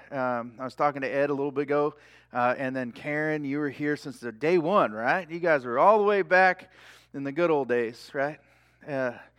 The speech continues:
isn't it kinda weird? Don't you wish the good old days, when you were in the good old days, you realized it was the good old days, and then instead of looking back, knowing that it's now the good, oh, so hard, yeah.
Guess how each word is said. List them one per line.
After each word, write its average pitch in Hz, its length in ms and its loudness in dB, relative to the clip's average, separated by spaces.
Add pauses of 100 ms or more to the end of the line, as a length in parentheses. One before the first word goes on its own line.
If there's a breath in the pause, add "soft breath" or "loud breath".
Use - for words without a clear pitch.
(400 soft breath)
isn't 190 180 -2
it 220 100 2
kinda 214 220 6
weird? 196 320 6
Don't 190 160 0
you 190 120 -2
wish 190 160 2
the 170 100 -6
good 175 160 0
old 175 160 0
days, 170 320 2
when 147 140 -6
you 147 80 -4
were 143 100 -2
in 160 220 -4
the 175 80 -6
good 175 120 -2
old 175 160 -2
days, 175 300 -2
you 131 80 -8
realized 156 540 0
it 127 80 -6
was 160 280 -2
the 160 80 -8
good 175 180 -6
old 175 180 -6
days, 180 300 -4
and 143 120 -8
then 135 80 -6
instead 147 260 -2
of 131 80 0
looking 147 280 0
back, 151 320 4
knowing 165 300 2
that 147 140 4
it's 123 160 -8
now 156 220 4
the 185 100 -2
good, 175 340 -4
oh, - 200 -8 (640 soft breath)
so 175 320 2
hard, 131 400 4 (160)
yeah. 131 300 0